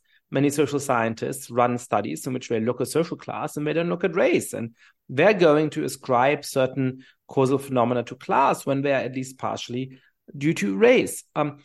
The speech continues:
so clearly the answer is that we have to look at a little bit of both. When I offer a kind of rational reconstruction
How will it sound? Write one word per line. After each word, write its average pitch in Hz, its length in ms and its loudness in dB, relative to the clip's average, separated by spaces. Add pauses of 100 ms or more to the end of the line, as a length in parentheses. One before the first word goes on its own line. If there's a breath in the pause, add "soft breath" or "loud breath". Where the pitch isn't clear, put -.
(140 soft breath)
so 175 540 0
clearly 220 480 -2
the 185 140 -4
answer 208 340 -2
is 135 100 -4
that 156 100 -4
we 160 100 -4
have 151 200 -4
to 156 80 -6
look 151 180 -8
at 160 60 -4
a 151 60 -2
little 139 140 -4
bit 139 140 -8
of 147 140 -14
both. 202 400 0
When 151 180 -2
I 151 140 2
offer 190 300 -2
a 170 80 -2
kind 156 200 -4
of 131 120 -6
rational 156 360 -2
reconstruction 139 1040 -4